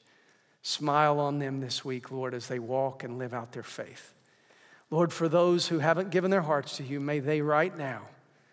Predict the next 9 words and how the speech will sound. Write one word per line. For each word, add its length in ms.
give 160
their 140
heart 320
to 80
you. 160
May 160
they 180
right 340
now 280